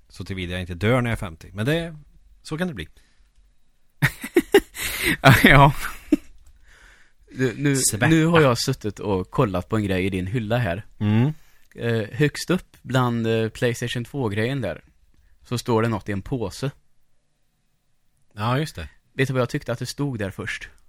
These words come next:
Speaker 1: Nej.
Speaker 2: Kuk.
Speaker 1: <laughs> Ja, ja, det står klick med K L I K.
Speaker 2: Ja.
Speaker 1: Och sen så har plasten vikt sig
Speaker 2: Mm.
Speaker 1: väldigt fördelaktigt.
Speaker 2: Så jag tycker att, eh, L-et och I-et då satt ihop.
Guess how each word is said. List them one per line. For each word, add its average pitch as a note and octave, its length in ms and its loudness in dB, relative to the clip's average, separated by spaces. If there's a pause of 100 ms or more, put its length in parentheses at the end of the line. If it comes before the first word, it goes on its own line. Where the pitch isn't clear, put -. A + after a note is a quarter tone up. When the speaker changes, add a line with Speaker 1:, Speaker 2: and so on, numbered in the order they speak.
(100)
Speaker 1:
Nej. A2+ 460 -2 (180)
Speaker 2:
Kuk. - 680 -2
Speaker 1:
<laughs> - 80 -2 (520)
Ja, C3+ 360 4
ja, D#3 180 0
det B2 120 -2
står C#3 220 -2 (100)
klick - 600 -6
med A2+ 720 -4
K C#3+ 240 -6
L A#2+ 160 -4
I G#2 100 -4
K. B2+ 360 -10 (180)
Speaker 2:
Ja. A#2+ 260 0 (280)
Speaker 1:
Och B2+ 180 -10
sen A#2+ 260 -4
så A2 100 -8
har A2+ 140 -2
plasten G#2+ 720 -8
vikt F#2+ 440 -12
sig A#2 180 -2
Speaker 2:
Mm. A2 140 -2
Speaker 1:
väldigt F#2+ 240 -8
fördelaktigt. F#2 340 -8
Speaker 2:
Så C#3 60 0
jag A#2 260 0
tycker B2 280 -2
att, A2 180 -6
eh, A2 220 -4 (180)
L-et A2 500 -2
och B2 140 -4
I-et A#2+ 440 -4
då G2+ 120 -2
satt - 260 -2
ihop. B2+ 440 -4